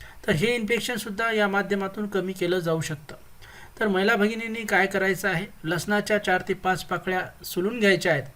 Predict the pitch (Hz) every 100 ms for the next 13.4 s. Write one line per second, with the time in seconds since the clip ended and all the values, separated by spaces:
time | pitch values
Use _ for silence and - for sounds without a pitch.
0 | - 180 185 185 202 175 180 160 240 202
1 | 214 196 - - - - - - 190 233
2 | 220 127 117 - 190 175 196 196 175 196
3 | 190 202 - 120 - - - - 196 226
4 | 202 208 226 196 147 - 190 175 226 208
5 | 180 208 196 196 190 190 180 170 143 -
6 | - - 160 208 202 185 170 180 151 143
7 | 139 135 - - - - - - - -
8 | 180 214 214 214 220 233 233 - - -
9 | 190 226 233 - - - - - - 196
10 | 208 247 202 214 208 254 254 202 180 127
11 | 113 151 190 226 233 214 196 202 233 214
12 | 208 214 208 208 185 175 233 233 254 226
13 | - - 214